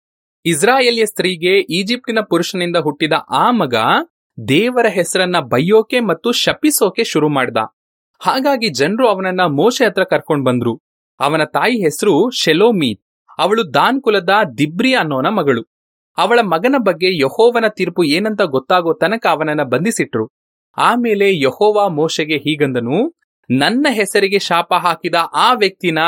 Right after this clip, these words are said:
ಪಾಳ್ಯದ ಹೊರಗೆ ಕರ್ಕೊಂಡು ಬಾ. ಅವನು ಆಡಿದ ಮಾತನ್ನ ಕೇಳಿಸ್ಕೊಂಡವರೆಲ್ಲ ಅವನ ತಲೆ ಮೇಲೆ ಕೈ ಇಡ್ಬೇಕು. ಆಮೇಲೆ ಎಲ್ಲ ಇಸ್ರಾಯೇಲ್ಯರು ಅವನನ್ನ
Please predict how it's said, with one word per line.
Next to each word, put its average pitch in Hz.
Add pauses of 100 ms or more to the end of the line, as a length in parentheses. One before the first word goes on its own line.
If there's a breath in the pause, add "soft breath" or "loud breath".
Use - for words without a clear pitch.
(180)
ಪಾಳ್ಯದ 220
ಹೊರಗೆ 165
ಕರ್ಕೊಂಡು 143
ಬಾ. 123 (640)
ಅವನು 170
ಆಡಿದ 180
ಮಾತನ್ನ 175
ಕೇಳಿಸ್ಕೊಂಡವರೆಲ್ಲ 170
ಅವನ 190
ತಲೆ 156
ಮೇಲೆ 160
ಕೈ 156
ಇಡ್ಬೇಕು. 131 (480)
ಆಮೇಲೆ 196
ಎಲ್ಲ 190
ಇಸ್ರಾಯೇಲ್ಯರು 175
ಅವನನ್ನ 165